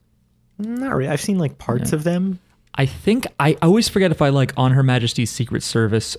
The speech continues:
Speaker 2: or the other one <laughs> that I forget.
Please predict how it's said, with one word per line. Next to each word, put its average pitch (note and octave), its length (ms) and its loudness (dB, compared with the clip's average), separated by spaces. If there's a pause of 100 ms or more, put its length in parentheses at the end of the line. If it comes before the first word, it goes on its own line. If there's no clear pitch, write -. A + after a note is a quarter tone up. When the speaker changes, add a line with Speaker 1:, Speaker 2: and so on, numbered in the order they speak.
Speaker 2:
or G#2+ 680 4 (1040)
the E2 200 -4
other A#2+ 280 4
one B2 340 4
<laughs> - 20 4
that G#2 180 2 (120)
I B2+ 60 0
forget. A#2 680 -4